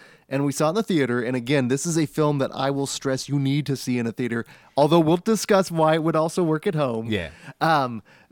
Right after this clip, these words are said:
Speaker 1: but we were talking about it, and you had me-, you mentioned, we were talking, we were just like, "Oh, I don't know," 'cause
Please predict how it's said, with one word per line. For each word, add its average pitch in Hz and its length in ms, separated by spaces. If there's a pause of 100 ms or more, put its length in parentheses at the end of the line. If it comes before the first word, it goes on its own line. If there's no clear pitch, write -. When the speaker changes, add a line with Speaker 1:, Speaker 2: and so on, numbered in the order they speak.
(240)
Speaker 1:
but 175 180
we 170 180
were 247 80
talking 277 320
about 160 200
it, 160 80
and 156 80
you 226 80
had 262 100
me-, 190 200
you 190 200
mentioned, 202 480
we 180 60
were 240 80
talking, 233 260
we 170 80
were 165 40
just 160 120
like, 151 240
"Oh, 139 240
I 127 140
don't 131 220
know," 147 360 (260)
'cause 156 140